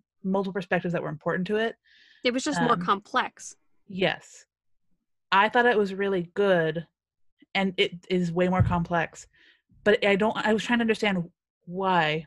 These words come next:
Speaker 1: Megamorphs exist and why the Animorphs weren't written like that, or why this was chosen to be told this way versus just, like,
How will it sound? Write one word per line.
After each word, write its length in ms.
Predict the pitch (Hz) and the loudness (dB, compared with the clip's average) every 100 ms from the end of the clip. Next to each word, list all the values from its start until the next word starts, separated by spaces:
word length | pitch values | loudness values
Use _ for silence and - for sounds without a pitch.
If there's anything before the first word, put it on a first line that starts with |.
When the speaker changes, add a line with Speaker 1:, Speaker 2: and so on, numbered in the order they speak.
| _ | _
Speaker 1:
Megamorphs 560 | 175 160 165 160 160 175 | -2 0 0 -2 -4 -6
exist 520 | 165 156 175 - - | -6 -4 -4 -4 -4
and 160 | 202 180 | -2 2
why 200 | 180 175 | 2 2
the 220 | 175 175 - | -2 -8 -8
Animorphs 380 | 175 170 170 - | -4 -2 -2 -2
weren't 200 | 175 165 | -4 0
written 260 | 185 170 | -2 0
like 180 | 170 165 | -4 -2
that, 260 | 175 175 180 - | 0 0 -2 -2
or 380 | 180 175 170 - _ _ _ _ _ _ | 0 2 0 -6 _ _ _ _ _ _
why 280 | 175 185 180 | 2 4 4
this 100 | 175 | 0
was 100 | 175 | -4
chosen 320 | - 180 170 | -2 -4 -2
to 60 | |
be 60 | 175 | -6
told 280 | - 165 147 | -2 -4 -2
this 240 | 165 - | -6 -4
way 360 | 151 127 156 - _ _ _ _ _ | -6 -6 -8 -14 _ _ _ _ _
versus 400 | 165 156 151 165 | -4 -4 -2 -6
just, 240 | - 156 - | -4 -6 -4
like, 280 | 143 120 | -6 -6